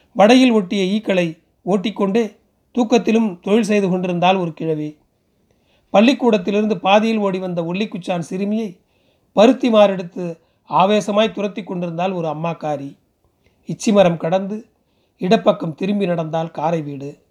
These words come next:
வலப்பக்கம் திரும்பினால் நாயக்கரின் சின்ன வீடு. நாயக்கர் வலப்பக்கம் திரும்பினார். நாயக்கரிடம் தேவருக்கு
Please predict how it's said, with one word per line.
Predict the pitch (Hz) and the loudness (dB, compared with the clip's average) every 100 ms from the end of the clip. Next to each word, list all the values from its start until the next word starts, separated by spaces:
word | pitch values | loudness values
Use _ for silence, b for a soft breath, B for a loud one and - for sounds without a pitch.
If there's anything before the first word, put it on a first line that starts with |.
| _ _ _ | _ _ _
வலப்பக்கம் | - 180 226 - - 180 | 2 4 4 0 -6 -8
திரும்பினால் | 185 180 175 165 151 _ _ | -10 -8 -8 -10 -12 _ _
நாயக்கரின் | 156 180 196 185 160 | -6 -2 -2 -2 -10
சின்ன | 160 - 165 | -10 -8 -8
வீடு. | 156 143 135 131 _ _ _ _ _ | -8 -10 -16 -20 _ _ _ _ _
நாயக்கர் | 151 160 180 175 151 143 _ _ | 2 4 4 2 -6 -8 _ _
வலப்பக்கம் | 156 160 180 185 - 147 | -4 0 0 -2 -8 -12
திரும்பினார். | 156 139 135 131 127 _ _ _ _ _ _ - | -12 -14 -14 -16 -20 _ _ _ _ _ _ -4
நாயக்கரிடம் | 175 226 240 233 202 190 160 | 4 6 4 0 -4 -4 -4
தேவருக்கு | 175 208 196 175 170 156 | 0 0 0 -6 -10 -12